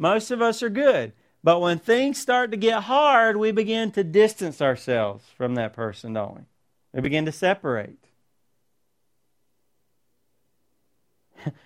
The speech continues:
We don't even want to go down with them, much less take it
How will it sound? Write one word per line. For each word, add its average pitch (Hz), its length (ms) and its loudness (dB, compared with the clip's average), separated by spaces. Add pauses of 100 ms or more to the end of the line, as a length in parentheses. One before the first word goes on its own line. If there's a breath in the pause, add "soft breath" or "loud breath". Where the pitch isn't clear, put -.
(100)
We 185 180 2
don't 294 200 2
even 165 220 0
want 165 140 -2
to 165 60 -4
go 165 180 0
down 175 500 -2
with 196 320 2
them, 143 480 -6 (720)
much 180 400 -2
less 214 420 2
take 190 380 0
it 165 260 -2